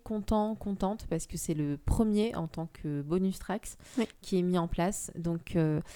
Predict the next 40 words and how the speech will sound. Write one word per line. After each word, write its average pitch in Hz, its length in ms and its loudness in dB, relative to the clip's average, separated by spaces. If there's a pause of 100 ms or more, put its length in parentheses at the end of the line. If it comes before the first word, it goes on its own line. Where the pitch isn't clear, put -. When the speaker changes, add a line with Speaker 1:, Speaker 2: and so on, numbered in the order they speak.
(280)
Speaker 1:
voilà, 160 260 8
ça 190 200 0
c'était 208 280 4
aussi 202 240 2
pour 208 200 2
le 196 100 6
mot 202 180 4
de 196 80 2
la 185 120 6
fin, 208 320 2
et 214 100 2
puis, 185 420 -2
euh, 160 280 4
pour 170 240 -2
aussi, 170 360 0
euh, 175 60 6
les 165 140 2
féliciter, 180 340 0
parce 208 160 -4
que - 100 -4
le 156 60 2
crowdfunding 202 800 -2
est, 165 160 -4
je 160 100 -6
crois, 208 260 -4
à 170 40 -4 (260)
quatre-vingts 220 400 -2
pour - 180 -6
cent. 190 160 -2 (380)
Speaker 2:
Au 208 80 4
moment 208 280 6
où 247 60 8
on 196 240 2
enregistre, 196 640 2
donc 190 140 -2
sachant 240 340 2
qu'aujourd'hui 208 480 4
on 208 180 2
est 196 240 2
mercredi 220 600 2